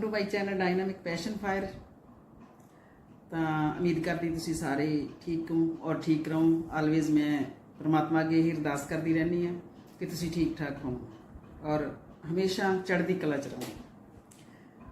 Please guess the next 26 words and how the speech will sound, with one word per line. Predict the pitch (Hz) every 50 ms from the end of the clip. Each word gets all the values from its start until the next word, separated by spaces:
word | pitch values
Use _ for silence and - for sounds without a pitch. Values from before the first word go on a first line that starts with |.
| - -
ਤਾਂ | 165 160 160 - - 160
ਅੱਜ | 165 165 180
ਆਪਾਂ | 165 - - 180 175
ਇੱਕ | 175 170 175 - - 180
ਬਹੁਤ | 175 170 165 160 151 151 160 180 196
ਹੀ |
ਵਧੀਆ | 180 165 165 180 180 165
ਟੌਨਿਕ | 156 156 151 147 147 147 147 - - - - - - 165
ਲੈ | 156 151
ਕੇ | 151 160 156 147
ਆਏ | 139 139
ਹਾਂ | 139 139
ਤੁਹਾਡੇ | 151 147 147 139
ਵਾਸਤੇ, | 131 131 131 127 - - - - - - - - - - - - - - - - - - - - - - - - - - - -
ਕਿਉਂਕਿ | 220 226 220 214 - 240 233 240 240 240 240 240 226 - - - - - - - - - - - - - - - - - - - - - - - - - - - - - - - - - - 180 185
ਅੱਜ | 185 180 190
ਦਾ | 208 220 214
ਜਿਹੜਾ | 214 214 214 214 214 -
ਖਾਣ | 196 170 165 165 160
ਪੀਣਾ | 165 170 175 180 180
ਸਾਡਾ | 175 - 175 156 151 151 156
ਹੈਗਾ, | 165 156 151 151 156 156
ਉਹ | 156 160
ਸਹੀ | - - 156 151 156
ਨਹੀਂ | 160 135 127 127
ਹੈਗਾ। | 120 104 - - -